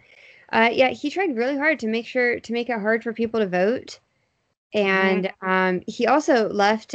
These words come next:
Speaker 1: a, uh, I would say, deranged voicemail to Greg Abbott's staff, uh, during the George Floyd protests, uh, where he, uh, said that the protesters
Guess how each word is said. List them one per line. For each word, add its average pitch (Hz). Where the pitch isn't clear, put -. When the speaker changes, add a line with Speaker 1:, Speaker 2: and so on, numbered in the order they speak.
Speaker 1:
a, 185
uh, 170
I 185
would 185
say, 190
deranged 175
voicemail 175
to 180
Greg 175
Abbott's 175
staff, 175
uh, 185
during 185
the 185
George 185
Floyd 294
protests, 208
uh, 190
where 240
he, 220
uh, 190
said 196
that 180
the 190
protesters 190